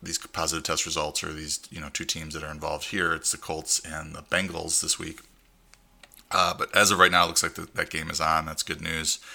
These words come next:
I don't know what they mean by several members of their organization. It might not have anything to do with the players. We haven't heard any players testing positive, 'cause that's a whole nother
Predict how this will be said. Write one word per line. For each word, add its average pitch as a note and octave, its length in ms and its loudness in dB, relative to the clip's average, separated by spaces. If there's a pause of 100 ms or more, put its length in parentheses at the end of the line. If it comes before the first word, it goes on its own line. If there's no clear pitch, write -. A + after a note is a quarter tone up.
(200)
I G2 80 6
don't G#2 180 10
know A2 120 12
what G2+ 220 6
they F2+ 120 6
mean F#2+ 240 2
by F2 120 6
several E2+ 420 6
members E2 400 2
of D#2+ 140 -2
their D#2+ 280 2
organization. E2+ 720 0
It D2+ 80 -2
might D#2+ 180 -2
not E2 200 2
have E2+ 160 0
anything E2+ 320 -2
to - 80 -10
do E2 160 -10
with - 220 -8
the D#2+ 320 -8 (840)
players. G2+ 500 10
We F#2+ 80 4
haven't F2+ 160 4
heard F2 180 6
any E2+ 180 4
players F#2 600 4
testing G2+ 380 -4
positive, G#2+ 440 4
'cause E2+ 120 -8
that's E2+ 260 2
a E2+ 60 -4
whole F2 100 -2
nother F2 380 0